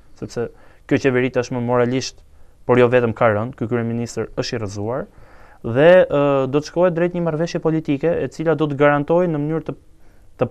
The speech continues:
paevitueshme kësaj radhe përfaqësimin e Forumit Rinor në të gjitha, ë, organet në radh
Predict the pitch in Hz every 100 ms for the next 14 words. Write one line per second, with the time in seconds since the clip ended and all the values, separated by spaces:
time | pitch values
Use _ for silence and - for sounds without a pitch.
0 | - 190 208 160 131 - 104 107 - 165
1 | - - - 120 113 113 156 202 - -
2 | - - 147 156 151 190 196 185 156 151
3 | 175 170 151 147 170 156 127 113 - 170
4 | 180 180 185 - - - - 123 120 117
5 | 117 113 - - - - - 127 135 160
6 | 170 - - - - - - - 127 127